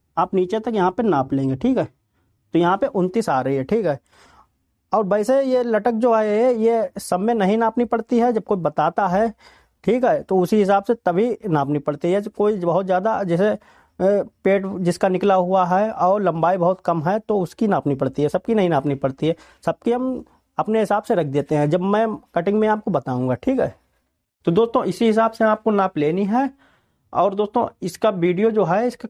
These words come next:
कटिंग का जो वीडियो है बैगी पैंट का, दो प्लेटों वाली पैंट का, ठीक है, मैं अगले पार्ट में इसको बताऊंगा कि किस तरीके से आपको काटना है, और उसके बाद इसकी स्टिचिंग मैं step by step बिल्कुल आपको समझाऊंगा, जिससे कि आपकी अच्छी खासी आप जो है सही से पैंट बना सकते हैं। क्योंकि होता क्या, अगर जब आपकी नाप ही गड़बड़ अगर हो गई ना,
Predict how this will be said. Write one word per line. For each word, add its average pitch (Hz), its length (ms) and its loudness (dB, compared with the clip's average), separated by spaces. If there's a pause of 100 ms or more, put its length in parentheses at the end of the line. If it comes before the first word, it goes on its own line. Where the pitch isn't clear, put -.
कटिंग 202 300 -2
का 220 60 0
जो 202 120 -2
वीडियो 170 340 0
है 190 180 0
बैगी 196 280 -2
पैंट 214 280 -2
का, 220 80 0
दो 180 180 0
प्लेटों 185 380 0
वाली 208 180 0
पैंट 202 260 -4
का, 247 140 -6 (320)
ठीक 233 140 0
है, 233 100 4
मैं 170 180 2
अगले 160 240 2
पार्ट 175 220 -2
में 185 140 -2
इसको 175 180 -4
बताऊंगा 160 380 0
कि 202 140 -4
किस 160 200 -4
तरीके 156 220 -2
से 180 120 -4
आपको 180 240 -2
काटना 143 340 -2
है, 214 100 0
और 170 220 -2
उसके 175 200 -4
बाद 190 160 0
इसकी 208 240 -2
स्टिचिंग 143 480 -4
मैं 202 140 0
step 151 260 -4
by 165 180 0
step 185 280 -4
बिल्कुल 160 320 0
आपको 185 280 -2
समझाऊंगा, 135 580 -2 (260)
जिससे 156 320 -4
कि 202 100 -2
आपकी 180 260 -2
अच्छी 175 220 -2
खासी 180 340 -2 (600)
आप 185 300 0
जो 175 300 -4
है 170 460 0
सही 156 340 -2
से 220 120 -4
पैंट 190 280 -2
बना 135 220 0
सकते - 300 -10
हैं। 135 80 -4
क्योंकि 214 300 -2
होता 190 400 -2
क्या, 233 200 -2
अगर 220 180 -2
जब 196 180 -4
आपकी 170 400 -2
नाप 156 360 0
ही 208 120 0
गड़बड़ 214 300 -2
अगर 208 200 -2
हो 156 200 0
गई 202 160 -2
ना, 214 200 0